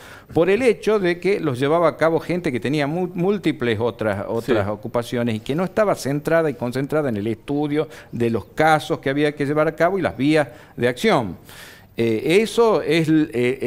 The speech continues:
Speaker 1: es la novedad importante también respecto a la resolución de ayer y del respaldo del Consejo Superior. Se va a conformar un área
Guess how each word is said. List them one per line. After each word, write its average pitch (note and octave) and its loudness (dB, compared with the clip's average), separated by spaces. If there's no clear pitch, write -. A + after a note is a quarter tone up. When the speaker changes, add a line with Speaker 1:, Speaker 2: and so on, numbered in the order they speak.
Speaker 1:
es C3+ 0
la D3+ 4
novedad C#3 0
importante C#3 -2
también C#3+ -2
respecto A#2+ -2
a - 0
la A2 0
resolución B2 -4
de B2+ 0
ayer C#3+ 0
y A#2+ 0
del G#2 -2
respaldo A#2+ -2
del A2 -2
Consejo A2 -4
Superior. G2+ -4
Se G2+ -6
va A2 0
a C#3+ -2
conformar C#3 -2
un A#2 -2
área D3 0